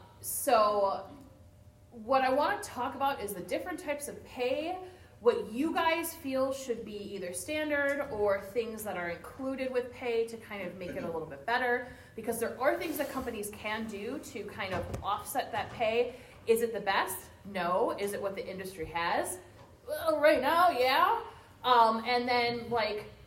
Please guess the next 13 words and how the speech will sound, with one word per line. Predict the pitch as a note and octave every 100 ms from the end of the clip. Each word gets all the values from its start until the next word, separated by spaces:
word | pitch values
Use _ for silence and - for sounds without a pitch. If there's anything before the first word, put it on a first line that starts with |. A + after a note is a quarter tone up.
| - -
um, | A3 G#3 F#3+ F#3 F#3 G3+ - - - - -
if | C#4+ B3
you've | B3+ A3
been | B3 B3 A#3+
paid, | - C#4 C#4 - -
like, | B3 A3+ - - - - -
does | C4+ B3+
everyone | C4+ F4+ E4 C#4+
know | C4+
what | A3 - -
per | - A3+ E3+
word | C#3+ D#3 F3 A3
means? | A3+ A3+ A#3+ A#3+